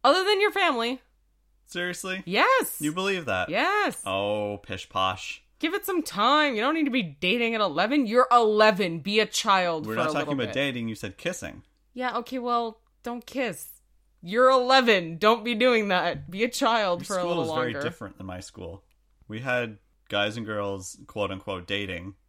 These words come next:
Speaker 2: consistently through grade five and six. And smooching.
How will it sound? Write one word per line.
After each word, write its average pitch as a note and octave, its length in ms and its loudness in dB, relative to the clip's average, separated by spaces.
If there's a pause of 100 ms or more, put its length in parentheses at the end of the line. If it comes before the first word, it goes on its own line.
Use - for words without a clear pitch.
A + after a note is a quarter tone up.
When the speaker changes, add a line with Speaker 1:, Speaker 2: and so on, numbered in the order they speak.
(560)
Speaker 2:
consistently F#2+ 720 -12
through F#2+ 220 -14
grade F2+ 260 -14
five F2+ 280 -8
and F#2+ 100 -18
six. - 420 -16 (1400)
And C3+ 320 -4
smooching. B2 500 -10